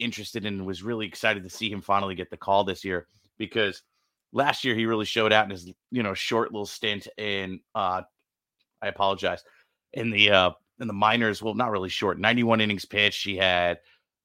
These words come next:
a hundred and fourteen strikeouts, a two five six E R A with a one oh seven whip. Like, those numbers were really intriguing and honestly pretty elite for a minor league pitcher. And I was hoping that he would translate to the bigs,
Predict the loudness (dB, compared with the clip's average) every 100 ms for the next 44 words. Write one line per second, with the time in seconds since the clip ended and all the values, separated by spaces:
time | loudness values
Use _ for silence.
0 | _ _ -14 -6 0 0 0 -6 -4 -6
1 | -4 -6 -2 0 0 2 2 2 0 -4
2 | -4 -4 -6 0 2 2 0 -2 -2 -2
3 | 4 6 6 4 0 -2 -6 -2 0 0
4 | 0 -6 -6 -4 -2 -2 -4 -4 0 0
5 | 0 -4 -4 _ _ _ _ -4 -2 0
6 | 0 -2 -2 -2 -2 -4 -6 -6 -2 0
7 | -2 -2 0 0 -2 -10 _ _ _ 0
8 | 0 -2 -10 -6 -4 -4 -4 -6 -8 -6
9 | -2 0 -2 -4 -6 -4 -4 -2 -4 -2
10 | -2 -4 -6 -6 -4 -2 -2 -2 -2 -4
11 | -6 -8 -4 -4 -2 -6 -6 -10 -10 -2
12 | 0 -2